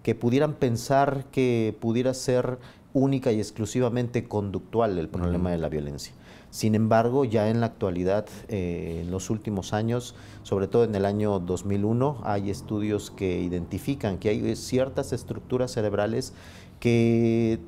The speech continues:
Speaker 1: tienen una evolución diferente. El tamaño, eh, en determinado momento llega a predisponer que un ser humano puede tender de una conducta agresiva a la delincuencia o de una conducta agresiva a la conducta violenta. Y esto, pues,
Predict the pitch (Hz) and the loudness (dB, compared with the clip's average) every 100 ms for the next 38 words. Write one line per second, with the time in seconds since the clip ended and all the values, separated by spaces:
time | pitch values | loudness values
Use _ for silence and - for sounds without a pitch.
0 | - - 135 143 135 135 143 127 120 113 | -12 0 2 2 2 2 2 2 2 0
1 | 139 135 131 127 120 127 117 - - - | 0 -2 -2 0 2 2 0 -4 -12 -16
2 | - - 95 92 98 101 113 123 135 147 | -20 -4 -4 0 0 4 4 4 2 2
3 | 160 - 101 95 90 90 90 92 90 90 | 0 -2 -4 -2 -2 -2 -4 -4 -2 -2
4 | 95 95 107 113 104 110 113 123 107 110 | -2 0 2 2 2 0 0 -2 0 0
5 | 107 104 - 98 95 92 - 110 139 160 | 0 -2 -2 -2 -2 -4 -4 -2 0 0
6 | 127 117 113 120 113 113 117 117 117 117 | 0 0 0 -2 0 -2 -2 -2 0 0
7 | - 98 107 123 - - - - 98 107 | 0 -2 0 0 -4 -16 -16 -2 0 2
8 | 117 110 95 98 113 - 98 92 - 127 | 0 -2 -2 -2 -2 -2 -2 -2 -4 -2
9 | 127 135 - 104 92 90 92 95 117 117 | 2 0 0 -2 0 -2 -2 0 0 -2
10 | 135 120 101 107 104 98 98 107 - 107 | 0 0 0 -4 -6 -4 -4 -6 -2 0
11 | 101 95 - - 117 120 123 - - - | 0 -2 -4 -4 0 0 -2 -10 -12 -2
12 | 101 101 110 107 123 123 120 101 101 104 | 0 2 0 0 0 0 -2 0 0 0
13 | 101 - - - - - - 110 123 123 | -2 -8 -20 -20 -20 -16 -2 2 2 2
14 | - 147 - 98 - | -2 -4 -2 -4 -4